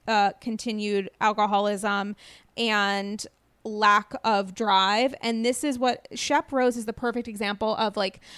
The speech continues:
people who have enorm-, parents who have enormous wealth and are concerned about what that wealth will do to their, like, lack of their adult children,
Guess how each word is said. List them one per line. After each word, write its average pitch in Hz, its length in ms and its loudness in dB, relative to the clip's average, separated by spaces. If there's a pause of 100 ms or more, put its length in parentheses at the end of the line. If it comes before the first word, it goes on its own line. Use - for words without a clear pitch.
(200)
people 247 440 0
who 247 140 -2
have 220 240 -2
enorm-, 214 460 -4
parents 233 360 -4
who 247 60 0
have 214 120 2
enormous 208 420 -6
wealth 208 380 0
and 214 100 -6
are 202 120 -4
concerned 214 460 -4
about 196 260 0
what 196 460 -2
that 214 180 0
wealth 196 280 -2
will 202 120 -4
do 202 240 -8
to 202 100 -4
their, 196 340 -2
like, 202 240 -10
lack 202 380 -6
of 196 140 -6
their 202 360 -4
adult 202 280 -6
children, 202 500 -8